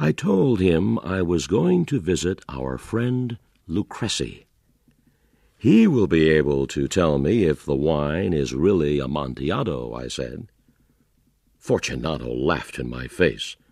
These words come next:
"Lucrezi cannot tell Amontillado from vinegar." I smiled to myself and said, "But some people say that he is as good a judge of wine as you are."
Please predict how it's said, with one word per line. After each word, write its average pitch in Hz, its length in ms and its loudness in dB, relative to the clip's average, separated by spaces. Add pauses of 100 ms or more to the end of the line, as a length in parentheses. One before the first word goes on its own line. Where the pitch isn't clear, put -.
(180)
"Lucrezi 214 960 6 (300)
cannot 147 500 4
tell 95 260 2
Amontillado 82 1000 2
from 71 320 -6
vinegar." 85 760 -4 (1300)
I - 80 0
smiled 60 600 -4
to 73 100 -4
myself 65 680 -4
and 67 100 -8
said, 80 340 0 (840)
"But - 140 -6
some - 360 0
people - 480 0
say 76 460 -2
that 101 220 -4
he 95 400 0
is 73 140 -2
as 58 140 -10
good 80 460 4
a 143 80 2
judge 131 420 4
of 151 120 0
wine 180 500 4
as 185 120 2
you 208 300 4
are." 62 320 -4